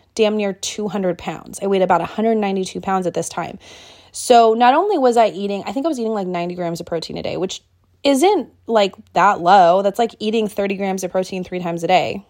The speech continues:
right? Like, that's, that's a perfectly reasonable amount. But <clears throat> it wasn't nearly enough for my new body,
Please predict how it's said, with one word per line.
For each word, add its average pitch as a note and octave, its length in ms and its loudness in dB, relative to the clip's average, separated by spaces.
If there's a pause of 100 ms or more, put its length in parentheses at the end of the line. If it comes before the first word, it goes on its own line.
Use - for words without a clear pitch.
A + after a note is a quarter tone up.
(200)
right? F#3 140 2
Like, F#3 120 0
that's, G3 380 0
that's F#3+ 220 -2
a F#3 80 -2
perfectly G#3 500 -4
reasonable F#3 380 -2
amount. E3+ 380 -2 (640)
But G#3+ 440 4 (100)
<clears throat> - 140 -20
it A#3 640 2
wasn't A#3+ 460 0 (140)
nearly G3 500 0
enough F#3+ 380 0
for G3 100 -4
my F3+ 160 -2
new F3+ 160 0
body, E3+ 420 -2